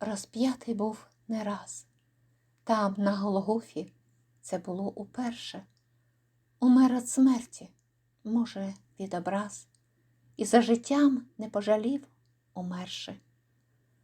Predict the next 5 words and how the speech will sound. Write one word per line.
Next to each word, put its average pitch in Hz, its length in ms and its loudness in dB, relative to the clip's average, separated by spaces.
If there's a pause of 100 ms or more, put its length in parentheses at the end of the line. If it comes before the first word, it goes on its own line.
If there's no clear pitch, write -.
(360)
А 226 180 -2
потім 247 640 -4 (140)
розп'яли 220 600 -6
на 214 140 -8
полотні 196 640 -8